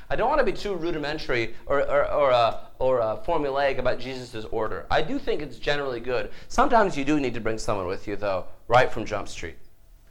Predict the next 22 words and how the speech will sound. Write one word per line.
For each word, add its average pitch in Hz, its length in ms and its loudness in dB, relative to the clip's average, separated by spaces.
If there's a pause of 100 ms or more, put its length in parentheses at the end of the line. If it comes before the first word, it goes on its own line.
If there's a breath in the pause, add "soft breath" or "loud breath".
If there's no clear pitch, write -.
because 127 220 0
the 131 80 -2
situation 127 520 -4
isn't 113 220 -8
safe. - 420 -6 (1800 soft breath)
When 156 100 4
the 175 60 4
conflict, - 640 6 (240)
conflict 214 600 2 (100)
falls 165 360 6
apart, 123 440 6 (680)
take 165 160 0
a 143 60 -2
time 104 280 -2
out. - 200 -12 (1160)
Get 131 140 4
to 170 80 -4
the 151 80 -4
conflict 143 640 0 (440 soft breath)
with 120 140 2
a 143 60 2
plan, 151 420 -4